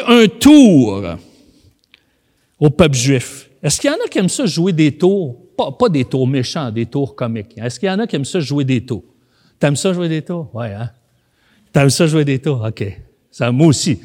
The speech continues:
j'aime ça jouer des tours. À un moment donné, j'ai joué un tour à ma sœur Denise. C'était drôle.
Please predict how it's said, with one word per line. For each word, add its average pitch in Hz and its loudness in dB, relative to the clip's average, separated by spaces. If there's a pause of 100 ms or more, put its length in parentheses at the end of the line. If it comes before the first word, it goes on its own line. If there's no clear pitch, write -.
(220)
j'aime 120 0
ça 135 -2
jouer 117 -2
des 101 -4
tours. - -12 (920)
À - -4
un 165 0
moment 226 0
donné, 180 0
j'ai 143 0
joué 160 0
un 131 2
tour 180 0
à 143 0
ma 127 -2
sœur 139 0
Denise. 120 -4 (1000)
C'était 127 -2
drôle. 101 -4